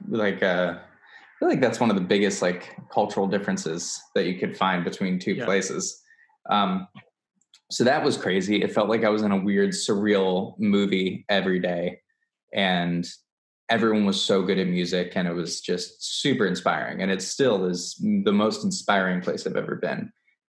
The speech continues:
Speaker 1: even though I can, I'm now at a place where it's like, I recognize that that's not meant to be my day-to-day, but it's still my favorite place to visit. And then moving to L A was much more chill because I was already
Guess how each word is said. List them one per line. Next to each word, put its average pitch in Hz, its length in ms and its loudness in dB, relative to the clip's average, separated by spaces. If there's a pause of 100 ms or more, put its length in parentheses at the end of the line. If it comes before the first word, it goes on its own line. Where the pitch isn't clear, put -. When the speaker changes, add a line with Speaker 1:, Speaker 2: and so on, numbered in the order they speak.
(100)
Speaker 1:
even 110 260 4
though 92 380 2 (140)
I 101 160 2
can, 101 260 0
I'm 101 160 2
now 92 240 4
at 92 80 2
a - 20 0
place 92 320 -2
where 90 120 2
it's 90 160 -2
like, 90 260 -2 (420)
I 220 100 2
recognize 202 480 2
that - 120 -4
that's 90 300 -2
not 92 320 0 (480)
meant 101 260 0
to - 80 -14
be 104 140 2
my 90 160 0
day-to-day, 135 760 2 (800)
but 110 100 2
it's - 120 -2
still 107 220 0
my 95 100 2
favorite 92 320 0
place 87 200 -2
to 92 60 -6
visit. 98 440 0
And 117 100 2
then 113 220 2
moving 160 240 4
to 147 80 2
L 117 200 4
A 120 100 4
was 107 200 0
much 101 240 0
more 104 140 2
chill 104 320 2
because 92 680 0 (380)
I 98 60 0
was 101 160 2
already 101 720 2